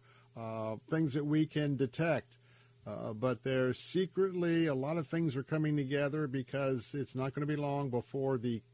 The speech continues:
the counterfeit Messiah, the counterfeit Messiah will be on the world stage. Now, that is the Antichrist.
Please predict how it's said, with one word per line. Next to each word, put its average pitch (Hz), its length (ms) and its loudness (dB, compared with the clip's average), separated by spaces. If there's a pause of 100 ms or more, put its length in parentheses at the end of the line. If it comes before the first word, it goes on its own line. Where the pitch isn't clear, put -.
the 110 220 -6
counterfeit 180 680 -2
Messiah, 165 760 -2 (680)
the 110 100 -4
counterfeit 180 640 -2
Messiah 156 640 0
will 117 160 0
be 131 200 4
on 131 180 2
the 120 80 0
world 123 320 2
stage. 104 580 -2 (540)
Now, 107 160 0
that 151 240 2
is 147 140 0
the 139 160 0
Antichrist. 120 920 -4